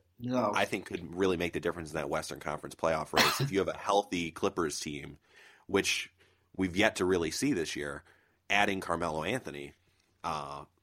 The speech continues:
Speaker 2: there's still only one basketball, so I'm not totally sure how that offense works. But right now,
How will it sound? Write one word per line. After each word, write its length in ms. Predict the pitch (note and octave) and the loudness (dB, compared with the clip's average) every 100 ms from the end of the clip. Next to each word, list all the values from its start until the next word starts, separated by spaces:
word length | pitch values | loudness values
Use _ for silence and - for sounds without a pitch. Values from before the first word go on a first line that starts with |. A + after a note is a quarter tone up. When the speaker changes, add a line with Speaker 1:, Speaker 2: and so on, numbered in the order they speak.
| _ - | _ -16
Speaker 2:
there's 320 | F#2 F#2 F#2+ | -8 -4 0
still 220 | - B2 | 6 8
only 160 | G#2+ F#2 | 8 6
one 180 | E2 D#2 | 2 0
basketball, 440 | D#2 - D2+ D#2+ | -4 -6 -8 -8
so 100 | E2+ | -6
I'm 60 | D#2+ | -6
not 160 | D2+ | -6
totally 320 | - G2 F#2+ | 0 2 2
sure 200 | F2+ F#2 | 4 4
how 160 | F2+ F#2 | 6 6
that 140 | F#2 F#2 | 6 6
offense 380 | F#2 G2+ F#2 | 6 2 -2
works. 340 | G2 G2 - - - - _ - | -2 -2 -2 -16 -18 -20 _ 2
But 360 | F#2 E2 - _ - | 4 4 -2 _ -20
right 360 | - F#2+ C3 G2 | -4 2 2 2
now, 440 | G2+ A2+ C#3 D3+ | 0 4 4 2